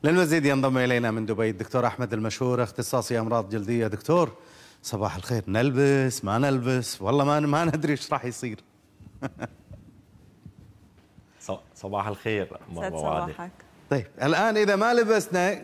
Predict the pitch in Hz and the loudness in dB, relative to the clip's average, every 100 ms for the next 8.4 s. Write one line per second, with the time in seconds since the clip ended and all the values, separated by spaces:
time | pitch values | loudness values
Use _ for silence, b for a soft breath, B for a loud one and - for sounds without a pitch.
0 | 165 190 208 202 196 - 190 175 170 180 | 0 2 4 2 -2 0 0 0 2 2
1 | 202 196 165 165 156 175 139 151 170 175 | 2 0 0 -2 0 0 0 2 2 4
2 | 180 165 147 151 160 147 135 - 151 143 | 4 2 4 4 4 2 0 0 2 2
3 | 135 156 160 160 156 147 143 127 143 147 | 2 2 2 2 -2 -2 -2 0 -2 0
4 | 147 139 - - - 110 80 87 85 98 | 0 -2 -4 -6 -4 -4 -4 -6 -8 -8
5 | 151 214 226 185 170 - 151 B B B | -4 -2 -2 -2 -6 -4 -6 B B B
6 | - 208 175 - - - 113 - 120 139 | -2 0 0 -4 -8 -6 -6 -6 -2 -2
7 | - 262 - 175 139 131 123 - - 139 | -2 -4 0 0 0 0 -2 -6 -14 -8
8 | 117 104 110 113 | -2 0 -2 -4